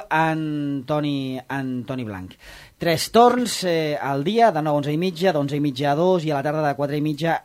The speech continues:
a set de la tarda. Eh, cu-, classes de dues hores i mitja per petits, però, com ens deia en Àlex, també pels grans, eh? Si algú es vol,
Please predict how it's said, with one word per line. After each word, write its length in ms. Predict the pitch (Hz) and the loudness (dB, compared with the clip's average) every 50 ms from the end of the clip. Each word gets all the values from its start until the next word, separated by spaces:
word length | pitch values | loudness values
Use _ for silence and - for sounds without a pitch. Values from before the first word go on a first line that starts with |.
| _ | _
a 260 | 120 135 131 135 139 123 | -4 -2 -2 -2 -2 -4
set 380 | - - - 151 151 147 - - | -6 -6 -4 -4 -4 -6 -8 -10
de 220 | 127 123 156 160 - - 143 139 135 135 131 | -6 -2 -2 -2 -2 -2 -4 -6 -4 -4 -4
la 120 | 131 127 | -6 -4
tarda. 380 | - 143 139 135 117 120 117 107 - - - - - - _ | -4 -4 -4 -2 -2 -4 -6 -6 -8 -12 -20 -20 -20 -20 _
Eh, 100 | - 123 123 | -16 -14 -8
cu-, 180 | 135 165 156 | -6 -6 -4
classes 340 | - 156 156 143 - 175 151 | -2 -2 -2 -2 -2 -2 -2
de 100 | 160 156 147 143 | 0 0 0 0
dues 140 | 143 151 147 | -2 -2 -4
hores 180 | 147 143 131 | -4 -4 -4
i 60 | 139 156 | -4 -4
mitja 240 | 170 147 185 185 | -2 -2 0 0
per 140 | 175 156 143 | 0 -2 -4
petits, 480 | - 147 139 175 202 247 226 - - - _ _ _ _ _ _ _ | -4 -4 -2 -2 -2 -2 -4 -6 -12 -16 _ _ _ _ _ _ _
però, 140 | - 143 127 | -8 -8 -6
com 80 | 110 120 117 | -6 -6 -8
ens 80 | 107 110 | -6 -4
deia 80 | 143 147 | -4 -2
en 80 | 143 | -2
Àlex, 220 | 160 190 220 - - | -2 -2 -2 -4 -4
també 140 | 147 165 185 | -4 -2 -2
pels 140 | 185 170 135 | -4 -4 -6
grans, 220 | 110 101 95 98 104 | -6 -8 -8 -8 -8
eh? 140 | 147 185 - - - 147 123 | -8 -8 -10 -10 -14 -18 -16
Si 140 | - 131 123 | -14 -12 -12
algú 460 | 117 117 135 139 139 135 131 127 127 | -10 -8 -6 -6 -6 -4 -6 -6 -6
es 80 | 127 113 | -8 -8
vol, 300 | 123 131 131 127 123 120 | -8 -6 -6 -6 -6 -6